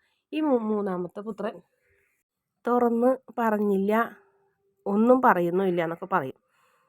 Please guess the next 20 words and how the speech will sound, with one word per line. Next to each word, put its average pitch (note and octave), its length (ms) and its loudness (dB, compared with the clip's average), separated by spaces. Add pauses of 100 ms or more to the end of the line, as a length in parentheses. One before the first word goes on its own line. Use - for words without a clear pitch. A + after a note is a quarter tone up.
(240)
എന്നിട്ട് C4 340 2
പറയും, G3+ 300 0 (140)
ചോദ്യം A#3 480 2
ഒന്ന് A3+ 200 2
എന്ന് G3 160 -2
പറഞ്ഞ് F#3+ 280 -2
ചോദ്യം F#3 360 -4
ചോദിക്കിന്. F3+ 480 -4 (100)
മൂന്ന് G#3+ 280 -2
ചോദ്യത്തിന് A3 420 0
ഉത്തരം F#3+ 280 -4
പറഞ്ഞാൽ F#3+ 400 -4
പോകാമെന്നാണ് F#3+ 640 -2
വേദ G3 300 -4
പറഞ്ഞിരുന്നത്. F3 520 -4 (600)
അങ്ങനെ D4 200 0
ചോദ്യം B3 320 4
ഒന്നാമത് G3 340 0
ചോദിക്കിന്, F#3+ 440 -2
'എന്താണ് G3 440 -4